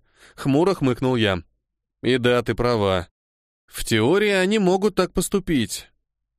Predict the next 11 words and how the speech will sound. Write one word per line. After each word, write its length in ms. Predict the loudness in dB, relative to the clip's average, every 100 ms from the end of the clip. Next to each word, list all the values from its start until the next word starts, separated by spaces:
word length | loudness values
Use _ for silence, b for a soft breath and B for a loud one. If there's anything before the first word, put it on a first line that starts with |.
| _ _ -4
Значит, 560 | 0 0 0 -2 -2
среди 320 | -2 -2 0
нас 420 | 0 0 0 -2 -2
может 320 | 0 0 -2
оказаться 540 | -2 0 0 -2 -2
их 140 | -2 -4
шпион", 580 | -2 -2 0 -4 -6 -12 _ _ B B B
тяжело 400 | -2 0 2 2
вздохнув, 520 | 0 0 0 0 0 0
произнесла 640 | 0 0 0 -2 0 0
она. 240 | 0 -2